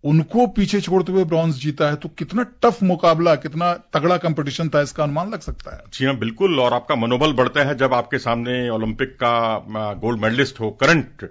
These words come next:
Speaker 2: और इसके अलावा जो भारत के जो अनुभवी खिलाड़ी हैं, Cheng सिंह, जो कि रियो ओलंपियन थे, रियो में उन्होंने भाग लिया था, उनको उन्होंने पीछे छोड़ा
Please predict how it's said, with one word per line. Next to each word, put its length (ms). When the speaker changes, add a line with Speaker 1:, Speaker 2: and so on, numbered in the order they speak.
Speaker 2:
और 140
इसके 200
अलावा 260
जो 100
भारत 380
के 60
जो 120
अनुभवी 360
खिलाड़ी 360
हैं, 120
Cheng 320
सिंह, 300
जो 80
कि 120
रियो 200
ओलंपियन 540
थे, 300
रियो 240
में 120
उन्होंने 240
भाग 300
लिया 240
था, 160
उनको 300
उन्होंने 240
पीछे 280
छोड़ा 280